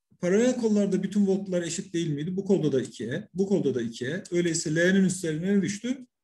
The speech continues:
İki E düştü. Oo, yaşasın. K'ya bir E düşmüştü. Şurada. Onu da yazdık. Son devrede şekil üçte ise ne oldu? Bir E, bir E.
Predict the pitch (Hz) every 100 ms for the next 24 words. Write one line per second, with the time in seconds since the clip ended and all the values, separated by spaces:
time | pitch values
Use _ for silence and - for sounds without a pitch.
0 | - 113 156 196 160 104 - 104 135 127
1 | 170 156 - 170 127 104 - - _ _
2 | _ _ _ _ _ - _ _ _ _
3 | _ - - _ _ - 165 175 208 202
4 | 143 127 113 113 113 - 190 240 - _
5 | - 123 104 139 214 247 - - _ _
6 | 117 110 104 101 95 175 233 - - _
7 | _ _ _ _ _ _ - - 285 269
8 | 208 160 147 135 - 175 170 147 - 147
9 | - 135 131 127 165 262 - _ _ _
10 | 247 262 - 196 220 202 226 156 156 233
11 | -